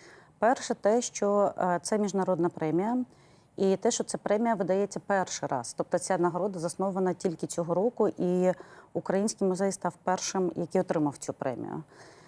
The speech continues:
Е, це значить для нас, для всіх, що нас видно. Тобто, що наша робота, вона,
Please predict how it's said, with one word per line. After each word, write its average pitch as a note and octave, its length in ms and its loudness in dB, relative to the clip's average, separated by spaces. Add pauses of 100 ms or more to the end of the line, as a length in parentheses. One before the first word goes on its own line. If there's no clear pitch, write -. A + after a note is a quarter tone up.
(220)
Е, F3 220 2
це C4+ 140 2
значить C4 280 2
для F#3+ 120 2
нас, G3 160 4
для F#3 100 4
всіх, B3+ 240 0
що - 180 -4
нас F#3+ 220 -2
видно. C#3 280 -2 (320)
Тобто, E3 220 -2
що - 180 -4
наша F3 460 0
робота, F3+ 640 0
вона, E3+ 640 2